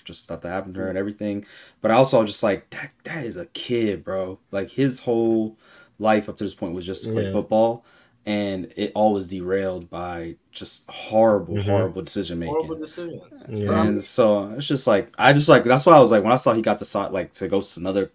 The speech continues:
Speaker 1: place somewhere else far away, I'm like, "Yeah, bro, like, I don't know, I don't wanna take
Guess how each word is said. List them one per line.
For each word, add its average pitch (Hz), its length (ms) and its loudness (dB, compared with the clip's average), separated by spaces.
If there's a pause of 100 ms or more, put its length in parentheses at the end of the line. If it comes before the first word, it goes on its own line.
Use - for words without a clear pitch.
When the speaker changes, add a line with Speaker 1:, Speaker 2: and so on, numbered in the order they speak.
(100)
Speaker 1:
place 101 240 -2
somewhere 95 360 -6
else 95 200 -4
far 92 280 -4
away, 101 200 -2
I'm 110 120 -4
like, 85 120 -8
"Yeah, 87 200 -6
bro, 82 220 -8
like, 85 300 -10 (400)
I 117 120 6
don't 123 240 4
know, 131 220 6
I 120 100 6
don't 170 100 10
wanna 123 160 6
take - 220 0